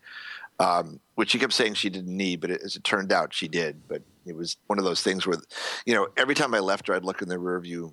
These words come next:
mirror of my car and wonder if that would be my last glimpse of her. I, I was just so terrified she was gonna die out there.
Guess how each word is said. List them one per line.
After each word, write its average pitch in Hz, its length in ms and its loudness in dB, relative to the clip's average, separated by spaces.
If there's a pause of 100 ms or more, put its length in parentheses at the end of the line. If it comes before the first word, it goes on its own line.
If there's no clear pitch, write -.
mirror 90 460 0
of 80 160 -4
my 80 160 0
car 87 500 2
and 87 100 -6
wonder 87 280 0
if 80 120 -8
that 71 180 2
would 80 140 -6
be 87 100 0
my 80 160 0
last 82 360 2
glimpse 87 300 0
of 71 140 -4
her. 71 180 2
I, 76 240 2
I 90 40 4
was 90 140 0
just 95 200 2
so 110 120 4
terrified 82 480 2
she 80 100 -2
was 76 100 -2
gonna 76 160 -4
die 73 260 2
out 71 160 -2
there. - 280 -4